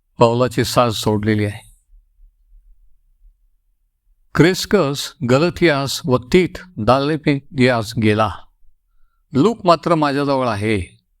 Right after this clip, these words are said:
मार्काला आपल्याबरोबर घेऊन ये, कारण तो सेवेसाठी मला उपयोगी आहे.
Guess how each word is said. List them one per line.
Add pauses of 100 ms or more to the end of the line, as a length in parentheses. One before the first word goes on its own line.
(440)
मार्काला
आपल्याबरोबर
घेऊन
ये,
कारण
तो
सेवेसाठी
मला
उपयोगी
आहे.